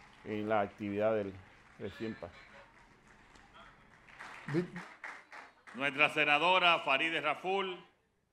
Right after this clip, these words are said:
Speaker 3: a los diputados presentes que están aquí, Bertico Santana, José Miguel Cabrera, Ramón Bueno, Goris Moya y Aníbal Díaz. No sé si se me queda alguien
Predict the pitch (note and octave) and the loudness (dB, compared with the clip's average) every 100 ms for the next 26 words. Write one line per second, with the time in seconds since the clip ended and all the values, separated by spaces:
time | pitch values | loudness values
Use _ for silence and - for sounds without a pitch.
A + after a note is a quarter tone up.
0 | _ _ _ - C#3 C#3+ C#3+ C#3+ C#3+ C#3+ | _ _ _ -2 2 2 0 -6 -10 0
1 | F3 F#3 F3 E3 D3 C#3 F3+ F#3+ F#3 F3+ | 2 2 0 -4 -6 -4 2 2 2 -2
2 | E3 D#3 - - _ _ _ - - _ | -2 -2 -10 -20 _ _ _ -20 -20 _
3 | - _ _ - A#2 A2+ A#2+ D#3+ D#3 - | -20 _ _ -10 -8 -6 -4 -2 -2 -4
4 | E3+ G3 F#3+ F3+ _ - B2 A#2 F3+ F3 | -4 -4 -6 -12 _ -6 -6 -4 -4 -4
5 | D3+ D3 C3 F3 F#3+ F3+ F3 D#3+ C3 A#2+ | -6 -6 -2 2 2 2 -2 -4 -8 -8
6 | B2+ B2 C#3+ D#3 D3 C#3 E3 F#3 F3 E3 | -6 -4 -2 -2 0 0 2 0 2 0
7 | D3+ C3 - _ _ _ _ B2 B2+ C#3+ | -2 -6 -20 _ _ _ _ 0 0 0
8 | E3 D#3 D#3+ F#3 F#3 E3 D3 E3+ E3 C#3+ | -4 -4 2 4 4 0 0 0 0 -4
9 | D#3 E3+ E3 D#3 D3+ B2+ C3 C3+ D3 C3 | -2 -2 0 0 0 0 -2 -2 -4 -4
10 | B2+ B2 G2+ F2 A2+ D3+ C#3+ C#3+ C#3+ C3+ | -4 -4 -6 -8 -10 -10 -10 -12 -8 -4
11 | D#3 C#3+ C#3 C#3+ C3+ A#2+ G#2+ | 0 4 6 6 4 2 0